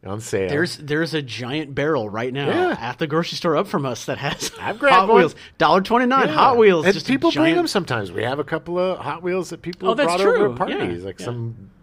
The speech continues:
Speaker 1: food truck or something and
Speaker 2: Yeah,
Speaker 1: something else.
Speaker 2: yeah.
Speaker 1: So people are still buying 'em. Hot Wheels are great. It's just one of those toys that helped, it not only, like,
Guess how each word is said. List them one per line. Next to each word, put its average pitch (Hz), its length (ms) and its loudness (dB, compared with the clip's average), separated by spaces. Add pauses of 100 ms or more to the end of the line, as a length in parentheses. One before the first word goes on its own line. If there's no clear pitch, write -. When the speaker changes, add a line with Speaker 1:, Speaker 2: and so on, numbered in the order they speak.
(200)
Speaker 1:
food 185 280 -4
truck - 340 -4
or 82 60 -10
something 92 460 -10
and 120 80 -6
Speaker 2:
Yeah, 123 100 -4
Speaker 1:
something 95 280 -4
else. - 180 -6
Speaker 2:
yeah. 101 60 -10
Speaker 1:
So 117 160 0 (460)
people 190 260 -4
are 226 60 0
still 220 200 -2
buying 101 360 0
'em. 98 120 -6 (340)
Hot 196 200 -2
Wheels 196 260 6
are 151 40 -6
great. 117 520 0 (400)
It's - 280 -2
just 254 360 -4
one 208 180 -4
of 190 140 -2
those 156 380 2
toys 147 840 0 (160)
that 135 540 0 (1160)
helped, - 480 -4 (540)
it 190 140 -4
not 233 280 -6
only, 202 380 -6
like, 131 220 -6